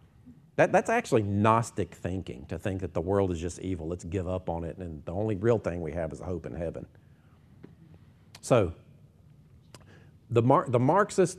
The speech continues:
just real quick, hey, I'm reading this book called The Devil and Karl Marx. And so it's, it's actually not just a political perspective of Marxism and communism. It actually goes into the spiritual aspects of his belief set and systems. Basically,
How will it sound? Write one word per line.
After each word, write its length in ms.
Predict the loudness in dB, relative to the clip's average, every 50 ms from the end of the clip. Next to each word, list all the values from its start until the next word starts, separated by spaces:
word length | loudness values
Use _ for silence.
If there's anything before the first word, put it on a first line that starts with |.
| -10 -4 0
just 260 | 0 0 0 -2 -2
real 240 | 2 4 4 4 4
quick, 320 | 4 4 4 4 4 4
hey, 120 | 2 2
I'm 140 | 2 2 4
reading 240 | 4 4 4 4 2
this 140 | 0 0 -2
book 340 | 0 2 2 2 2 0 -2
called 240 | -2 -2 -2 -2
The 80 | -4 -6
Devil 380 | -2 -2 0 0 0 0 -2 -2
and 100 | -4 -6
Karl 320 | -4 -2 0 0 0 0
Marx. 600 | 0 0 0 2 0 0 -2 -4 -12 -18 -18 -20 -20 -20 -20 -20 -20 -20 -20 -10 -8
And 140 | -8 -6 0
so 160 | 0 2 2
it's, 180 | 2 2 0 -4
it's 180 | -8 -8 -4 -2
actually 320 | -2 -2 0 -2 -4 -4
not 240 | -2 -4 -4 -4 -4
just 200 | -4 -4 -4 -4
a 60 | -8
political 600 | -8 -6 -6 -4 -2 0 0 0 0 2 0 0 0
perspective 760 | -2 -6 -8 -6 -2 0 0 0 0 0 0 0 0 0 0
of 160 | 0 0 0
Marxism 540 | 0 0 -2 -2 -2 -2 -2 -2 0 -2 -4
and 80 | -4
communism. 600 | -4 -4 -4 -2 -2 -2 0 0 -2 -2 -2 -4
It 60 | -2 -2
actually 300 | -2 -4 -4 -4 -6 -4
goes 280 | -2 -2 -2 -2 -4
into 180 | -6 -6 -6 -8
the 100 | -8 -10
spiritual 480 | -12 -6 -4 -2 0 0 -2 -2 -2
aspects 480 | -2 -2 -4 -6 -6 -4 -4 -4 -6 -8
of 80 | -8 -6
his 180 | -4 -6 -4
belief 300 | -4 -4 -4 -4 -4 -4
set 320 | -6 -6 -6 -6 -6 -6 -8
and 160 | -12 -10 -4
systems. 480 | -4 -4 -4 -4 -6 -8 -8 -8 -10 -16 -20 -20 -20 -20 -20 -20 -20 -20 -20 -20 -20 -16 4
Basically, 640 | 6 8 8 8 6 2 2 4 4 4 4 4 2